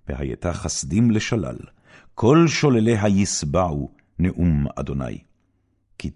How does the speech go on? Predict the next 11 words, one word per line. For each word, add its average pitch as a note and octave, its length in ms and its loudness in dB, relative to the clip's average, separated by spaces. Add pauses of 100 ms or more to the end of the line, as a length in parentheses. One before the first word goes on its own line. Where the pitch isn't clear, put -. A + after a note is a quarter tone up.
תשמחו, G#2+ 880 -2 (300)
כי A#2 140 2
תעלזו, G2+ 680 2 (480)
שוסי - 680 -2
נחלתי. D#2+ 640 -4 (840)
כי C#3+ 120 2
תפושו D#3 720 0 (100)
כעגלה A#2+ 640 2
דשה, B2 400 0 (640)
ותצהלו F2+ 840 0
כאבירים. D2 580 -2